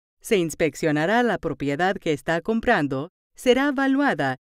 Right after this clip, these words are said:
y se revisará que tenga un título libre de defectos y gravámenes.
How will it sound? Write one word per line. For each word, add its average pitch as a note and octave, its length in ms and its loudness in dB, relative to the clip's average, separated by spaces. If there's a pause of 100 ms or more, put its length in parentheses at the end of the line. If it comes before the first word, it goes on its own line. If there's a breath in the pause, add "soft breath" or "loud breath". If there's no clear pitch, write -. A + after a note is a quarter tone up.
(140)
y A3 100 -4
se G#3 160 0
revisará F3 680 -2
que F3 200 -2
tenga B3 360 2
un D3+ 180 -2
título E3+ 600 -2
libre C4+ 400 2
de F3+ 100 2
defectos F3+ 540 -2
y B3 80 -2
gravámenes. F3+ 840 2